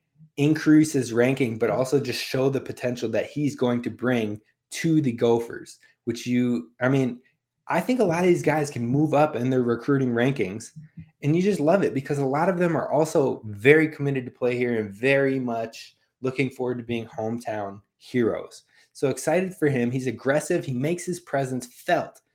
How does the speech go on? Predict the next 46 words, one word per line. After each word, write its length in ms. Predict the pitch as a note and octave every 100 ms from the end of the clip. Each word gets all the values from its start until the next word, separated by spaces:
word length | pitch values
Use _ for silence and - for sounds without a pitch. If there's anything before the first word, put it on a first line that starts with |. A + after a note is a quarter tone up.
| _ -
off 200 | B2+ C3
of 100 | C3
the 180 | C3 A#2+
edge 320 | A#2+ B2 - -
and 220 | C#3+ C#3+
inside 540 | B2+ A#2+ A2+ G#2 A2
in 140 | G#2+ A2
the 60 |
trenches. 640 | A2 A#2+ A2 A2 A2 G#2+ - _ _ -
He's 100 | D3+
a 60 |
bully 400 | A#2 B2 D#3 D3+
in 80 | D3
the 80 | C#3+
trenches, 640 | C3+ A#2 A#2 A#2+ A#2 - _ _ _ _
and 160 | C#3 B2
he 240 | D#3 F#3+ F#3+
may 380 | D3 D3+ D#3+
be 220 | C#3 C#3 C3
the 120 | A#2
leader 480 | A#2 A#2+ F#2+ - - _ _ -
in 120 | A#2+
effort 400 | B2+ B2 B2 A#2+
to 80 | B2
bring 380 | A#2+ B2 A#2+ A#2+
other 240 | A#2+ A2+ A2
twenty-three 560 | B2 A2+ A2 - G#2+
commits 520 | G#2+ A2 G2 G2 - _
here 240 | - C3
to 120 | A#2
M 160 | G2+ G2
N. 300 | G2 G2 G2+ _ _ -
So 500 | - A#2+ A#2 A2+ A#2+
that's 320 | E3+ F#3+ - C#3+ - C3
our 140 | C3
class 400 | - C3+ B2+ -
in 60 | B2
a 40 |
nutshell. 460 | A#2+ A2 - A#2+ A2+
I 80 | A2
wanted 420 | A#2+ D3 D#3+ D3
to 60 | A#2+
wrap 360 | A#2+ C3 C3+
and 260 | C#3 A#2 G#2+
refresh 560 | B2 C3 - A#2 A#2+ B2
with 160 | A2